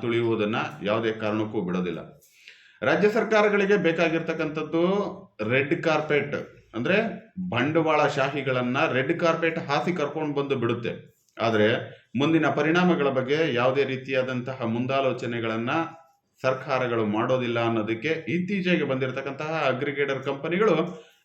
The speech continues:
ನಿಮ್ಮ ಮೇಲೆ ಮಾಡ್ತಿರ್ತಕ್ಕಂತಹ ದಬ್ಬಾಳಿಕೆಗೆ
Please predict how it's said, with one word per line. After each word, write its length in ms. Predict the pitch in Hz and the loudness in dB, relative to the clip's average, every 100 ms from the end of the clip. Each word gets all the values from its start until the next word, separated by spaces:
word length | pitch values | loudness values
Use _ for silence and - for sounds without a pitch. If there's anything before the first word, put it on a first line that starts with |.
| - | -2
ನಿಮ್ಮ 240 | 101 131 131 | 0 0 -2
ಮೇಲೆ 260 | 120 117 | -2 0
ಮಾಡ್ತಿರ್ತಕ್ಕಂತಹ 1080 | 117 117 117 120 - 117 110 120 117 120 92 | 0 0 -2 -6 -8 -6 -6 -6 -4 -4 -2
ದಬ್ಬಾಳಿಕೆಗೆ 720 | 101 95 117 120 - 107 123 | -2 0 0 0 -2 -2 0